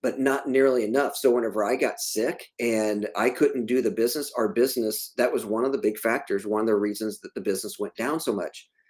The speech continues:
And so it was really twenty nineteen and beyond that we've really worked on expanding out our team. So that's just one example. But yeah, there's the biblical example of the talents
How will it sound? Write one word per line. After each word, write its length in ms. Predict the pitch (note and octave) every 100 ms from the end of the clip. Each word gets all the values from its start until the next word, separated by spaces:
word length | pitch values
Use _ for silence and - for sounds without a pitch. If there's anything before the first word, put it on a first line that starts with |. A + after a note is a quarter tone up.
| _ _ _ -
And 160 | C3+
so 400 | - C3+ A2+ A2 -
it 160 | C3+ C#3
was 180 | A2
really 260 | A2+ D3 B2+
twenty 340 | - A2+ A#2
nineteen 840 | G#2 G2+ B2+ - B2+ B2+ C3 C3 C3+
and 180 | A2 G2
beyond 360 | G2+ A#2 F3+ B2
that 120 | -
we've 240 | A2 G2+
really 260 | G2 A#2 A2+
worked 300 | G#2+ G#2+ G#2+
on 140 | G2
expanding 680 | F#2+ - - A2 G#2 G#2 G2
out 120 | G2 E2
our 120 | F#2
team. 240 | - A#2+
So 120 | G2+
that's 160 | C#3 D#3+
just 180 | C#3 -
one 220 | A2+ G#2+
example. 640 | F#2 - G#2 G#2 F2+ F#2 _ _ -
But 100 | D#3
yeah, 160 | E3 C3
there's 260 | C3+ C3
the 80 | C3+
biblical 480 | B2+ C#3+ C3+ B2+ A#2
example 540 | G#2 - A#2 B2 A2
of 100 | G#2
the 80 | G#2
talents 560 | - - C3 G#2 -